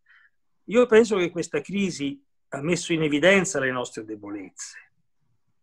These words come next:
Questa crisi ha colpito duramente le società europee, o molte società europee, perché siamo vecchi,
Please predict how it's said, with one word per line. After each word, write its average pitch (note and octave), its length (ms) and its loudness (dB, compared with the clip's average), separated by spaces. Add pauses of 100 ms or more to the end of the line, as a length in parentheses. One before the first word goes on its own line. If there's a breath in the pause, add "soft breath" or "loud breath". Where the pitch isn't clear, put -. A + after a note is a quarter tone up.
Questa - 300 2
crisi G#3+ 320 4
ha D3+ 120 4
colpito E3+ 540 -4
duramente F3 800 0
le C3+ 100 -6
società C#3 520 -4
europee, C3 500 0
o B2+ 80 -12
molte D3+ 500 2
società C3+ 520 -8
europee, B2+ 720 -2 (880)
perché F3 300 2
siamo D3+ 400 2
vecchi, B2 680 -8